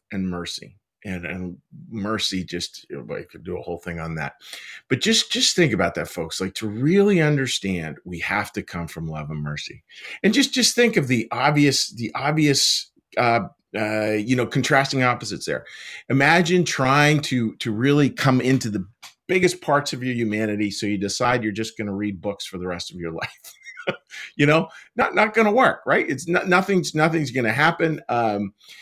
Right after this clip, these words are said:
we have to move beyond the books, and that, and that moving beyond the books, imagine instead we decide, "Hey, I'm really gonna come from, from love and mercy in my life. That's where I'm gonna come from. In times of storm,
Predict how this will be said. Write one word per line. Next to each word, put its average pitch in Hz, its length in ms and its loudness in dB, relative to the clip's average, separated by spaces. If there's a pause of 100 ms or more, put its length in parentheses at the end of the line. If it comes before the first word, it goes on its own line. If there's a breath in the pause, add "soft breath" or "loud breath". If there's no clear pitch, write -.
(520 loud breath)
we 143 160 2
have 196 240 0
to 185 80 -2
move 170 180 2
beyond 156 260 2
the 151 60 2
books, 175 320 2
and 147 100 -4
that, 151 200 -2
and 151 100 0
that 151 140 0
moving 196 280 4
beyond 160 300 0
the 147 60 0
books, 185 360 -2 (440 loud breath)
imagine 170 440 4
instead 156 440 2
we 143 80 2
decide, 120 400 2
"Hey, 151 200 0
I'm 170 220 -4
really 185 180 2
gonna 147 200 -2
come 120 400 -4
from, 127 260 -6
from 117 240 -4
love 110 240 0
and 143 100 -2
mercy 147 360 -4
in 98 80 -2
my 85 160 -8
life. 76 220 -10 (160)
That's 147 260 0
where 160 120 0
I'm 165 80 0
gonna 156 200 -2
come 151 240 -6
from. 104 180 -8
In 117 120 -8
times 147 400 -2
of 165 120 -6
storm, 110 540 0